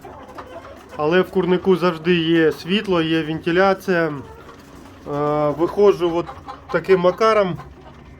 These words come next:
Е, інвертор і акумулятор. Чисто десять секунд про те, що так використовувати,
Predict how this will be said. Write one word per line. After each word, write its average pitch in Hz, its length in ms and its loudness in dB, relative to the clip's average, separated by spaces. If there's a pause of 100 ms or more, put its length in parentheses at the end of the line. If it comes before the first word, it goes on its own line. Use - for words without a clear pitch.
(680)
Е, 151 360 2
інвертор 185 640 2 (480)
і 185 80 0
акумулятор. 175 720 2 (840)
Чисто 185 760 2 (560)
десять 196 580 2 (140)
секунд 202 540 0
про 180 160 0
те, 190 200 4
що 180 400 2 (760)
так 202 220 2
використовувати, 190 760 4